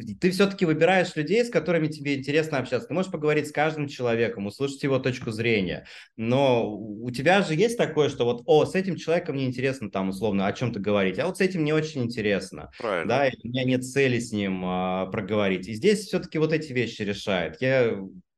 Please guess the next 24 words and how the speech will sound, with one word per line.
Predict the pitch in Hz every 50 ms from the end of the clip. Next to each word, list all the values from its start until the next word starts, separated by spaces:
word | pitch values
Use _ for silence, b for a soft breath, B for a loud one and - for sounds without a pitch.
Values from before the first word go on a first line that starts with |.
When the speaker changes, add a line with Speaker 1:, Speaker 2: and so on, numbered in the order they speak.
| _ _ _ _ _ -
Speaker 1:
имею | 127 123 147 165 175 170 156 131 -
профдеформацию, | 135 139 123 107 104 110 113 127 127 139 160 190 240 240 240 - - - 147 131 120 117
но | 117 123
я | 123 123 147 143
имею | 131 127 143 139 131
ещё | 135 - 123
и |
личный | 120 127 123 127 - 117 110
интерес, | 110 107 - 127 139 139 110 - - - -
э, | 101 98 95 98 98 98
с | 95 -
общениями. | 98 - - 117 110 95 87 80 69 - - B B B B B B B
Да, | 123 139
у | 151
меня | 143 135 131
может | 143 147 143 -
попасться | 131 - 135 135 131 131 - -
в |
том | - 135 127 127
же | 127 123
маркетинге | 131 131 127 127 - 123 117 107 107
совершенно | 110 - 127 123 - 151 143 127 110
скучный | - - - 120 113 - - - 95
сегмент, | - - 101 101 123 151 185 214 202